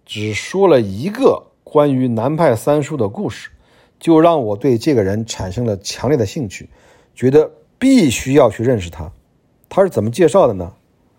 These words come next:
他说啊，呃，在一个北京的冬夜，一群作家约了一起吃饭，结果南派三叔严重迟到，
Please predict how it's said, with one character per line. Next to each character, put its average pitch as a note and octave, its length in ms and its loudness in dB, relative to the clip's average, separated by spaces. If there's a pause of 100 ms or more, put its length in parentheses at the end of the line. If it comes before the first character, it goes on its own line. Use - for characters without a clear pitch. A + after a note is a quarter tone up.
(180)
他 C3+ 100 -2
说 D3 200 6
啊， G2 100 -6 (880)
呃， C3+ 480 4
在 D#3 200 4
一 D#3+ 80 2
个 E3 140 6
北 A#2 240 -4
京 D3+ 140 -6
的 D3 40 -2
冬 E3 200 -2
夜， F#3+ 280 2 (480)
一 B2+ 160 -8
群 A#2+ 240 -8
作 B2 220 0
家 B2 260 2
约 B2+ 220 2
了 A2+ 80 0
一 B2 60 -2
起 A2+ 120 -10
吃 C3 160 -8
饭， C#3+ 200 -4 (880)
结 F#3 180 -2
果 E3 140 4
南 A#2 380 -2
派 C3+ 220 0
三 E3 300 0
叔 F3 180 -4
严 B2+ 240 -2
重 G#3 200 -2
迟 - 160 -10
到， - 320 -2